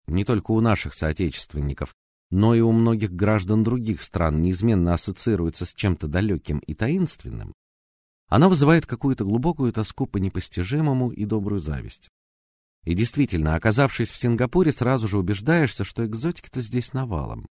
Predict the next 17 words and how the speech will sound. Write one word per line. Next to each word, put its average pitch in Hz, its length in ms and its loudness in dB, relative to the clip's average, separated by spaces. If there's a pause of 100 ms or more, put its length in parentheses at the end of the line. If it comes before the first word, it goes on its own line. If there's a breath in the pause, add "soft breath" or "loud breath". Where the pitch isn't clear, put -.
(360)
Мало 107 360 8
понятного, 101 840 4 (120)
вызывающего 113 760 2
неподдельное 104 680 2
любопытство, 92 800 0 (160)
еще 104 560 0
больше. - 480 -10 (480)
И, 98 240 4
что 85 200 -2
немаловажно, 78 800 0
смесь 113 600 4
всего 98 440 -2
со - 200 -4
всем 151 400 0
здесь 90 320 -2 (180)
такая 98 260 -6
гремучая, 95 760 2